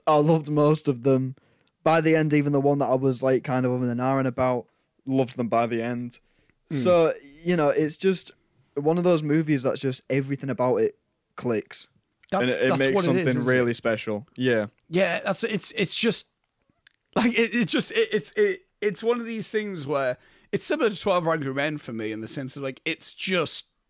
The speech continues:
Speaker 2: fucking great, isn't it?
Speaker 1: Yeah.
Speaker 2: Like, that's, like, that you can't really be like, I mean, we can. We're gonna break into
Speaker 1: We,
Speaker 2: it.
Speaker 1: we, we can and we will.
Speaker 2: We will, 'cause it'll be a very short podcast otherwise. We go, "It's just fucking men, innit?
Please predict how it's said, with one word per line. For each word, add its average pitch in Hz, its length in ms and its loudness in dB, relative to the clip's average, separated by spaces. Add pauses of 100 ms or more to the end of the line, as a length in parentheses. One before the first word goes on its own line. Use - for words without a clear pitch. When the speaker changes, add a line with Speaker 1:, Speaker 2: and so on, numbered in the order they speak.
(200)
Speaker 2:
fucking 117 480 -6
great, 127 300 -4
isn't 139 160 -4
it? - 220 -10 (140)
Speaker 1:
Yeah. 117 320 2
Speaker 2:
Like, 208 140 2
that's, 214 200 -2
like, 214 200 -2
that 190 180 -4
you 202 100 -6
can't 220 300 -2
really 202 160 -4
be 185 240 0
like, 180 320 0 (400)
I 185 80 2
mean, 208 200 0
we 170 120 0
can. 98 540 -4 (200)
We're 151 100 -6
gonna 170 120 2
break 143 400 -2
into 135 140 2
Speaker 1:
We, 147 80 6
Speaker 2:
it. 170 320 2
Speaker 1:
we, 170 60 -4
we 160 120 4
can 165 240 0
and 139 80 0
we 127 80 2
will. 120 420 2 (400)
Speaker 2:
We 170 100 4
will, 151 460 -2 (140)
'cause 156 380 -6
it'll 170 100 2
be 156 120 0
a 147 40 -4
very 147 220 -2
short 139 320 0
podcast 139 520 -2
otherwise. 117 400 -4
We 147 60 -8
go, 160 80 -6
"It's 190 160 -6
just 330 200 -4
fucking - 340 -6
men, 170 180 -2
innit? 180 160 -2